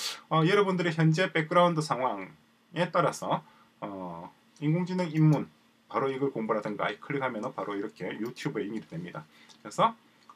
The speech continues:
어, 지금 굉장히 많은 영상들이 쭉 올라와 있죠. 요것들을 쭉 순서대로 공부를 하시면 되는 거죠. 물론 여기도 다 들어가 있습니다. 이쪽으로 들어가시는 게 더 필요할 거예요.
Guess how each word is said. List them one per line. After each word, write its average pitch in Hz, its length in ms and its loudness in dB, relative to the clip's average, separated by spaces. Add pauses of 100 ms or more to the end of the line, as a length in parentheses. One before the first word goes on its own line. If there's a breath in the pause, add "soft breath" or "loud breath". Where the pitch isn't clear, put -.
(140)
어, 110 80 -8
지금 98 460 -8 (100)
굉장히 117 300 -8
많은 92 520 -6 (360)
영상들이 104 460 -8
쭉 - 160 -10
올라와 107 200 -2
있죠. 90 380 -10
요것들을 95 460 -6
쭉 - 220 -10
순서대로 110 380 -4
공부를 - 260 -10
하시면 98 240 -8
되는 76 200 -8
거죠. - 180 -16 (360 soft breath)
물론 180 420 4
여기도 104 580 -2
다 92 160 -8
들어가 92 220 -10
있습니다. 107 600 -6
이쪽으로 135 400 -4
들어가시는 95 400 -8
게 95 80 -8
더 - 100 -18
필요할 82 320 -6
거예요. 80 240 -10